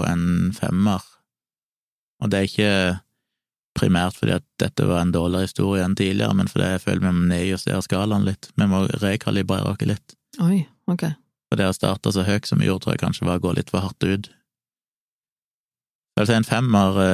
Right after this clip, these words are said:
Speaker 1: eh, kvalifiserer til at det er en, eh, temmelig grusom historie, men jeg kan se for meg en del ting som er vesentlig verre,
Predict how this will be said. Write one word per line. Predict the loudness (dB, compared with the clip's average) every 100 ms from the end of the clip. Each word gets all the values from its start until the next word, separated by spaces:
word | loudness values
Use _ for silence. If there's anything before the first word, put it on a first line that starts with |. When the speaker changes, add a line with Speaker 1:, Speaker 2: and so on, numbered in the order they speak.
| 2
Speaker 1:
eh, |
kvalifiserer | 0 0 0 0 2 2
til | 0
at | 2
det | 2
er |
en, | 4 2
eh, | 2
temmelig | 0 0 2 0
grusom | 0 0 2
historie, | 2 0 0 2 2 0 -4 _ _ _ _ _
men | 2 2
jeg | 0
kan | 0 0
se | 0
for | 0 2
meg | 2 0
en | 0
del | 0
ting | 0 0
som | 2 2
er | 2
vesentlig | 0 0 0
verre, | 0 0 -2 -2